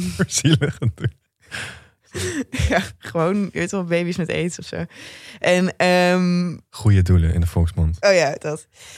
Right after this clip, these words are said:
Speaker 2: En, ehm, <laughs>
Speaker 1: Sorry.
Speaker 2: dat is heel opdringerig, vind ik.
Speaker 1: Ja.
Speaker 2: Want onze woonkamer, die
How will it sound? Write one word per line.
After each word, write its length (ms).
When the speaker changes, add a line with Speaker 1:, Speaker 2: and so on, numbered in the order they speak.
Speaker 2:
En, 320
ehm, 540
<laughs> 600
Speaker 1:
Sorry. 200
Speaker 2:
dat 240
is 120
heel 180
opdringerig, 520
vind 220
ik. 320
Speaker 1:
Ja. 280
Speaker 2:
Want 360
onze 220
woonkamer, 500
die 320